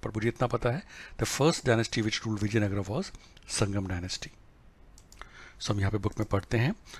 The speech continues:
the first dynasty known as the संगमा dynasty exercised control till fourटीन एटी फ़ाइव। संगमा के बाद दोबारा एस से सलुवास और मिलिट्री कमांडर्स, उसके बाद तलुवास। तो एसएसटी है, सोशल स्टडीज है, S for संगमा,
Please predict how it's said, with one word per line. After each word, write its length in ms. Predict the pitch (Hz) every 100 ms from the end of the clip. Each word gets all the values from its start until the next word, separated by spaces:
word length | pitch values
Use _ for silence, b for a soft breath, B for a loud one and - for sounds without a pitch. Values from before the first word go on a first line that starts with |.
| B -
the 80 | -
first 360 | 143 165 - 135
dynasty 440 | 113 113 - 113
known 280 | 110 110 104
as 40 | 107
the 60 |
संगमा 380 | - 107 120 143
dynasty 520 | 117 110 110 - 131 117
exercised 440 | - 127 123 131 -
control 300 | 104 120 107 120
till 120 | 156 B B B B -
fourटीन 360 | - 110 127 135
एटी 200 | 104 101
फ़ाइव। 320 | - 101 170 - B B B B B
संगमा 440 | - 139 156 156 143
के 120 | 131
बाद 240 | 117 113
दोबारा 320 | 107 104 113
एस 240 | - 123 -
से 160 | -
सलुवास 680 | 107 - 98 101 127 202 - B B B -
और 140 | 110
मिलिट्री 460 | 104 107 113 - 135
कमांडर्स, 640 | 113 110 104 127 156 - B B -
उसके 220 | - -
बाद 200 | - - - -
तलुवास। 440 | 101 95 92 -
तो 120 | - -
एसएसटी 500 | 110 - 120 - 131
है, 160 | 143 202 B B -
सोशल 240 | 104 - 113
स्टडीज 400 | 117 110 110 131
है, 100 | 220 B B B - 131
S 380 | 170 - - -
for 180 | 110
संगमा, 480 | - 101 101 117 202